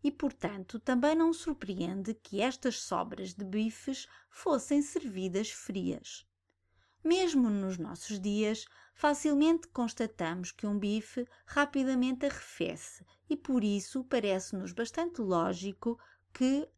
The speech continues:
até a mais pequena distração antes de começar a comer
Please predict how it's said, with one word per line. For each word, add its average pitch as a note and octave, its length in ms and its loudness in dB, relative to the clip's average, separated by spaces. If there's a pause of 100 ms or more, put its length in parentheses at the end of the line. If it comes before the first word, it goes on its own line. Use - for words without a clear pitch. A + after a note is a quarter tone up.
(160)
até D#4+ 440 2
a C4+ 40 4
mais E4 320 2
pequena C4 480 0
distração G#3+ 1040 0
antes C#4 480 2
de F3+ 80 -4
começar - 540 -4
a G#3 80 -4
comer G#3 500 0